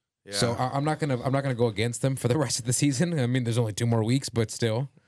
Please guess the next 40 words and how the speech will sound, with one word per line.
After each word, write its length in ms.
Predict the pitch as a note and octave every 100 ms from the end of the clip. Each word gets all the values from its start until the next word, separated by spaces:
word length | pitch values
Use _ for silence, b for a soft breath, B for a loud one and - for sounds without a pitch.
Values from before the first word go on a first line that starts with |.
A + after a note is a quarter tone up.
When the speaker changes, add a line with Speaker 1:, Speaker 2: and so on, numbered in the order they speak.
| b b b
Speaker 2:
So 140 | -
I'm 80 | A2+
gonna 120 | B2+
take 200 | A#2+ G2+
them. 240 | F2 F#2 F#2 _ -
Speaker 1:
Okay. 280 | G#2+ G2 F#2 _ _ _ _
All 100 | F#2+
right. 180 | G#2 G2
The 120 | F2+
next 240 | G2+ A2+ -
matchup 340 | A2 G#2 G2
we 120 | G2+
got, 340 | F#2+ G2+ F#2+ F#2+ _ _ _ _ _ _ _ _ _ _
the 200 | G2 F#2+
Baltimore 560 | F#2 G#2+ A2+ A#2 A2+ G#2
Ravens 460 | G#2+ G#2+ G#2 G2+ G#2
coming 280 | A#2 A2+
in 100 | G#2
at 140 | G2+ F#2
twelve 320 | - G#2 G2+
and 160 | F#2+ F#2
two. 460 | - A#2+ A#2 A2 - _ _ _ _ _
They're 140 | G#2+ A2+
going 360 | A2 A2 G2+
to 260 | G2 - B2
the 100 | A2
Dog 420 | G2+ G#2+ G#2+ G2+
Pound 460 | G2+ A2 G2+ F#2+ F#2+
to 80 | G2+
take 340 | - G2+ F#2+
on 200 | G2 F#2+
the 60 | F#2
Cleveland 500 | - G#2 F#2+ F2+ E2+
Browns, 540 | G2 G2+ G2 F#2+ F#2
coming 320 | - G#2 G2
in 120 | F#2+ F2+
at 100 | -
six 380 | - G#2+ -
and 100 | E2+ -
eight. 320 | G#2+ A2 -